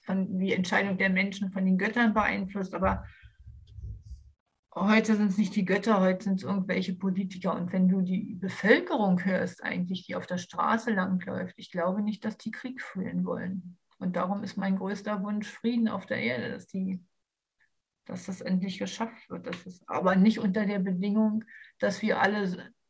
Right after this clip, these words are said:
in Social Media, äh, in, ja, in,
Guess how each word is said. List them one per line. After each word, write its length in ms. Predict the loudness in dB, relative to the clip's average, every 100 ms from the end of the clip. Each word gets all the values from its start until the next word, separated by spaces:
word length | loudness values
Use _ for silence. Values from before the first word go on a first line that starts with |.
| _ -4
in 160 | -4
Social 400 | -2 -4 0 4
Media, 440 | 6 8 8 6 4 2
äh, 600 | 4 4 4 4 2 0
in, 320 | -2 -4 -14 _ _ _ _ _ _
ja, 180 | 2 2
in, 200 | 2 -2